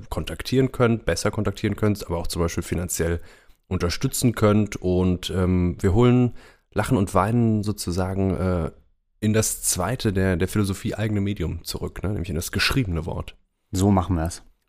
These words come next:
Speaker 1: Und das ist, ähm, das macht uns jetzt schon großen Spaß und, äh,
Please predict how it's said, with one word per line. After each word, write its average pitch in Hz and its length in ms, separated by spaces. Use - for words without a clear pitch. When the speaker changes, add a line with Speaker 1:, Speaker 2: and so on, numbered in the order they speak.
Speaker 1:
Und - 580
das 101 260
ist, - 480
ähm, 92 500
das 85 140
macht 113 180
uns 101 120
jetzt 104 140
schon 113 120
großen 101 300
Spaß 110 480
und, 95 460
äh, 87 360